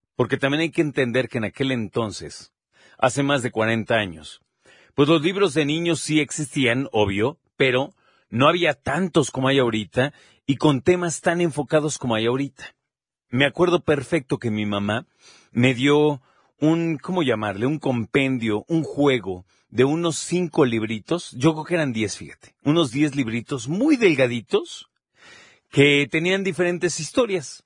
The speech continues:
muy chiquitas, como de, ¿qué te gusta? Cinco páginas cada uno, muy básicos. Yo estaba muy chiquitín.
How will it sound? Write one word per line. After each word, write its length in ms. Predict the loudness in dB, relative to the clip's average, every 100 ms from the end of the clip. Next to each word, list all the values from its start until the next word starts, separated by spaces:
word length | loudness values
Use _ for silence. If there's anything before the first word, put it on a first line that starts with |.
| _
muy 320 | -2 0 0
chiquitas, 480 | -4 -8 -2 -2 -2
como 240 | -2 -2
de, 120 | -2
¿qué 120 | -6 -12
te 100 | -12
gusta? 320 | -14 -12 -16
Cinco 400 | -4 -4 -2 -2
páginas 440 | -2 -4 -8 -6
cada 180 | -2 0
uno, 220 | -2 -6
muy 240 | -2 -2 0
básicos. 580 | -2 -2 -12 -16 -20 -20 _
Yo 120 | -2
estaba 280 | 0 2 2
muy 120 | 0
chiquitín. 520 | -6 -12 -10 -8 -8